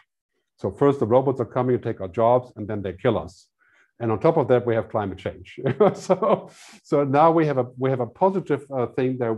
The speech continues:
we're trying to tell a story of a good future. We're trying to figure out how we can be creative and getting the message out, and also putting lots of pressure on people to actually change and, and create a good future together. So anyway, I'm used to monologuing, so I'm gonna stop right <laughs> here.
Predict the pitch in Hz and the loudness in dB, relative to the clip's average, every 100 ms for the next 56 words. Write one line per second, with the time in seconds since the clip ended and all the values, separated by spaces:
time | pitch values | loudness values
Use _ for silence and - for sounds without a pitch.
0 | 110 120 - 127 123 120 - 147 120 - | -4 -6 -2 0 0 -2 -4 -2 -2 -4
1 | 143 139 117 98 92 151 151 147 143 151 | -2 0 0 -2 -2 -4 -2 -4 -4 -2
2 | 147 147 _ _ _ _ _ - 113 120 | -4 -4 _ _ _ _ _ -12 -2 0
3 | 110 101 - 117 107 107 107 107 113 90 | 2 0 0 0 0 -2 -2 0 -2 -2
4 | 104 - 117 117 131 131 107 107 104 101 | -4 0 2 2 0 -4 -4 -4 -4 -2
5 | 123 123 113 113 117 117 _ _ _ _ | -2 -4 -4 0 0 -2 _ _ _ _
6 | - 113 107 107 107 110 - 104 98 117 | -6 -4 0 0 0 -2 -4 -4 -4 -4
7 | 123 - 120 113 110 95 110 101 101 110 | -4 -2 -2 -2 -4 -2 -4 -2 -2 -2
8 | 98 104 87 87 110 101 98 - _ _ | -4 -6 -6 0 0 0 -4 -16 _ _
9 | - 104 107 101 95 - 107 120 92 104 | -12 -8 -6 -6 -6 0 2 2 0 -4
10 | - 107 101 92 95 95 87 - 120 110 | -4 -6 -4 -6 -4 -4 -6 -2 0 0
11 | - _ _ _ 156 180 165 110 110 147 | -2 _ _ _ 2 4 4 4 2 2
12 | 180 180 139 156 127 113 120 123 131 123 | 2 2 2 4 2 0 -2 -4 -4 -4
13 | 117 131 123 123 127 120 160 202 - | -4 -4 -2 -2 -2 0 2 2 -2